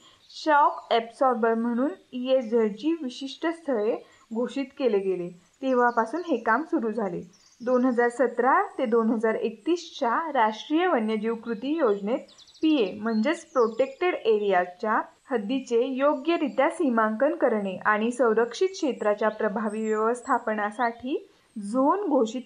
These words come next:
करणे हा उद्देश आहे. तसेच या सर्व वर्षांमध्ये देशातील संरक्षित क्षेत्राची संख्या वाढली आहे. असे एकूण सहाशे साठ संरक्षित क्षेत्रे, वन्यजीव अभयारण्ये, राष्ट्रीय उद्याने आहेत, परंतु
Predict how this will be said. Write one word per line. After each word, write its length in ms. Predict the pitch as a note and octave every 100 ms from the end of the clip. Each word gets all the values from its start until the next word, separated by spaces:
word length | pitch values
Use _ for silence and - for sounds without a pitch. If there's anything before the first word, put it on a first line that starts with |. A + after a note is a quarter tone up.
| -
करणे 340 | B3 G3+ F#3+ G3+
हा 160 | C#4+ F4
उद्देश 340 | B3 F3+ F#3+ G3+
आहे. 220 | G3 F3+ - - _
तसेच 460 | A#3 A#3+ A#3+ F#4 F#4+ -
या 220 | A#3+ A3
सर्व 340 | A3 C4 D#4+ F#4
वर्षांमध्ये 760 | B3 G#3+ A3+ G3+ F#3 F3 A#3+
देशातील 640 | D#4 A#3 G#3+ A3 G#3 G3+ A3 - - _
संरक्षित 640 | C#4 A#3+ A#3 B3 B3 -
क्षेत्राची 640 | F4 - A#3 A3 G#3+ G#3+ A3
संख्या 460 | A3 A3+ A3 B3+ E4
वाढली 320 | B3 F#3 F#3
आहे. 260 | F#3 F#3+ - - _ -
असे 260 | A#3 E4
एकूण 340 | C#4+ A#3 - C#4+
सहाशे 560 | D4 C#4 A3+ A3+ A#3+ A3+
साठ 440 | A3 C4+ A#3 D4+ -
संरक्षित 580 | - C4 A3+ G#3+ - G#3+ -
क्षेत्रे, 640 | - D4+ D#4 D#4+ G3 B3 - - - -
वन्यजीव 520 | A#3 A3+ A3+ G#3 A#3
अभयारण्ये, 800 | - G#3 A3+ G#3+ G#3+ A#3 B3 C#4 F#4+ _ _
राष्ट्रीय 540 | A3+ A3 G#3+ - A3+ B3
उद्याने 460 | B3+ G3 G#3+ B3
आहेत, 240 | C#4+ A3 E3+ - _ _ -
परंतु 540 | B3+ D4+ D4+ B3 D4+